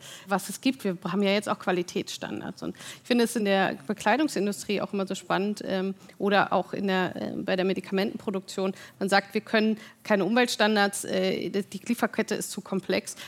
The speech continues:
Wir können aber sicherstellen, dass das, äh, Produkt eine gute Qualität hat, ne? Weil das ist ja wichtig für den Eintritt in den Markt, muss das Medikament funktionieren. Also, ne, muss es, äh, eine gute Qualität haben.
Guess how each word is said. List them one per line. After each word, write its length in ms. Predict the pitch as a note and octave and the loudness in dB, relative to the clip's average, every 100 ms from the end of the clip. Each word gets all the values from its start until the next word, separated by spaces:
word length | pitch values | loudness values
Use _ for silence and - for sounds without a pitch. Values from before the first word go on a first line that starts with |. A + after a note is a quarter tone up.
| - | -6
Wir 100 | G#3+ | -4
können 340 | - A#3 B3+ | 2 4 4
aber 400 | - G#3+ A3+ A3+ | 6 6 8 4
sicherstellen, 600 | G3+ - A#3 - G#3+ G#3+ | 0 -2 -2 0 0 2
dass 180 | G3+ G3 | 2 2
das, 280 | G3+ F#3+ - | 0 -2 -4
äh, 280 | G3+ G3 F#3+ | 0 0 0
Produkt 440 | - F#3+ D4+ - | -2 -2 -2 0
eine 100 | G3 | -2
gute 220 | F#3+ F#3+ | -2 -4
Qualität 520 | F#3+ E3 D#3+ - E3+ - | -4 -4 -4 -4 -6 -8
hat, 140 | - | -4
ne? 100 | G3+ | 2
Weil 120 | F3+ | 4
das 160 | F3+ G3+ | 4 2
ist 100 | G3 | 2
ja 100 | F#3 | 2
wichtig 280 | F#3+ - - - - | 2 -2 -6 -8 -8
für 80 | - | 0
den 140 | G#3 | 4
Eintritt 300 | E3 G#3 G3 | 4 4 2
in 100 | G3 | 0
den 80 | F#3 | 4
Markt, 240 | F#3+ A#3 G3+ | 4 4 2
muss 120 | F#3+ | -4
das 200 | - - | -4 -2
Medikament 440 | G3 F#3+ F3 E3 | -2 0 2 0
funktionieren. 460 | - F#3 F#3+ D#3+ - - - | -2 -8 -4 -4 -4 -12 -4
Also, 140 | - D#3+ | 0 4
ne, 120 | C4 | 6
muss 220 | C4+ - | 6 4
es, 220 | G#3+ - | -2 -4
äh, 160 | G3 G3 | -2 0
eine 140 | G3 | 0
gute 180 | G3 G#3+ | 0 -2
Qualität 500 | - F#3+ F#3 - F3 | 0 0 0 -4 -6
haben. 120 | - | -6